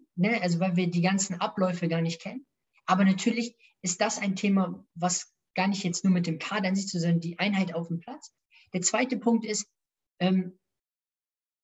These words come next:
taktisch auch flexibel zu sein. Also war es den jeweiligen Trainer eigentlich auch möglich, viel zu variieren? Das kann man natürlich, äh,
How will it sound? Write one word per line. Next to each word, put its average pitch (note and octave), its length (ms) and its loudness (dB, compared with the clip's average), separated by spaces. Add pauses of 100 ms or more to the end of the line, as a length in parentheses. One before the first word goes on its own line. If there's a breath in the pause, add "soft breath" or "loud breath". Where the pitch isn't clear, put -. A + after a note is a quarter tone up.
(560)
taktisch C4 440 -2
auch G3 160 -4
flexibel A#3+ 580 2
zu B3+ 180 0
sein. A#3 360 -2
Also E3+ 280 -2
war A3 180 2
es C4+ 160 2
den G#3+ 140 2
jeweiligen G#3 440 2
Trainer F#3+ 320 -2
eigentlich F#3 260 -2
auch E3 160 -4
möglich, B3+ 600 6 (400)
viel A3+ 240 0
zu G#3+ 220 -2
variieren? G3 560 -2 (280)
Das - 360 -6 (400)
kann G#3 160 0
man G#3 160 2
natürlich, F#3+ 360 0
äh, - 200 -12